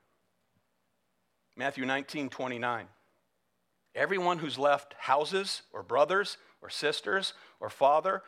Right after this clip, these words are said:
or mother or children or farms for my name's sake will receive many times as much and will inherit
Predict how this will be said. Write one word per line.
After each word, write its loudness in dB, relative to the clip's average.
or -8
mother 2
or -6
children 0
or -2
farms 2
for -6
my 4
name's 0
sake 4
will 2
receive 0
many 2
times 0
as -2
much 2
and -8
will 2
inherit 0